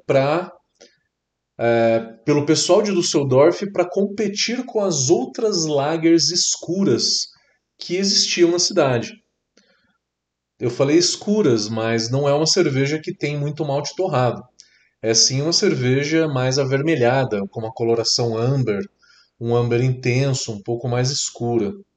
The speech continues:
Ela é uma cerveja que, muitos de vocês sabem, ela é uma contrapartida da Kölsch. Kölsch é a cerveja da cidade de Colônia. A gente já gravou um vídeo falando sobre Kölsch.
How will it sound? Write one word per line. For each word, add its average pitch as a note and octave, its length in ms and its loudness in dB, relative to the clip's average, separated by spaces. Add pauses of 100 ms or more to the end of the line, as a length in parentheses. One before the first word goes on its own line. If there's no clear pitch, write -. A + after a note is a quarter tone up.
(1800)
Ela F#3 160 4
é - 20 4
uma A3+ 140 2
cerveja C#3+ 800 6
que, A2+ 500 -2 (460)
muitos F3 320 0
de D#3 80 -4
vocês D3+ 400 2
sabem, C#3 500 0 (760)
ela D3 140 0
é E3+ 60 2
uma F3+ 240 -2
contrapartida G3 960 0
da G3+ 240 0
Kölsch. - 720 2 (960)
Kölsch - 400 2
é G#2 240 -2
a G2+ 60 2
cerveja F3+ 440 4
da F3 60 4
cidade E3+ 380 2
de E3+ 80 -8
Colônia. D#3+ 420 4
A A2 60 0
gente C3 240 -4
já E3+ 160 0
gravou F3 500 0
um F3 60 2
vídeo C#3 340 -4
falando B2 340 0
sobre - 280 -6
Kölsch. A#2+ 560 -2